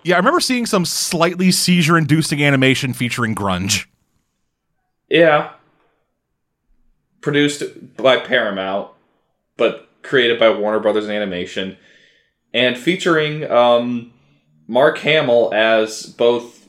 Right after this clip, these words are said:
Speaker 2: hero and villain, as the brother of Caitlin Fairchild.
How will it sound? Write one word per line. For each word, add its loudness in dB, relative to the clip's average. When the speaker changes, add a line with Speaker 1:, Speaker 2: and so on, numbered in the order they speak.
Speaker 2:
hero 4
and 0
villain, -2
as 2
the 0
brother 2
of 0
Caitlin -4
Fairchild. 0